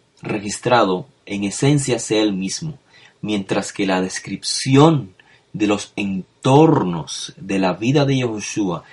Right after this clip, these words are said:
y el desarrollo de la enseñanza de Yahushua se presentan claramente con cierta variación de detalles,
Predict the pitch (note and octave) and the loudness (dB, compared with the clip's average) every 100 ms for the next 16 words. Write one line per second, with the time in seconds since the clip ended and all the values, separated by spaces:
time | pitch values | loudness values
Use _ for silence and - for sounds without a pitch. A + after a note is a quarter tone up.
0 | - C#3 - G#2 G2 G2+ G2 F#2+ F2+ - | -18 -16 -4 0 0 0 -2 -2 -2 -2
1 | B2 D3 C#3 G#2+ G2+ G2 F#2+ F#2 F2 G2 | 4 4 6 4 2 -2 -6 -8 -6 -2
2 | C#3 D3+ D3+ C#3+ C#3+ C3 - A#2+ F#2+ - | -2 -2 -4 0 0 -2 -4 -4 -6 -10
3 | _ _ _ _ _ - A#2 G2 G2 - | _ _ _ _ _ -8 -4 -2 -4 0
4 | B2+ B2+ G2+ F#2+ - A2+ A2 G#2 G2+ G2 | 0 0 -2 -4 -2 0 2 0 -2 -4
5 | E2+ - F#2+ F#2 - - B2+ D3 D3+ C#3 | -8 -10 -12 -10 -10 -2 4 4 4 0
6 | A2+ G2+ A#2+ C3 G#2+ - - D3 D3 C#3 | -4 0 2 2 0 -2 0 2 4 2
7 | B2 A#2 G2+ F2+ F2 F2+ - - | 0 -2 -2 -2 -4 -10 -16 -20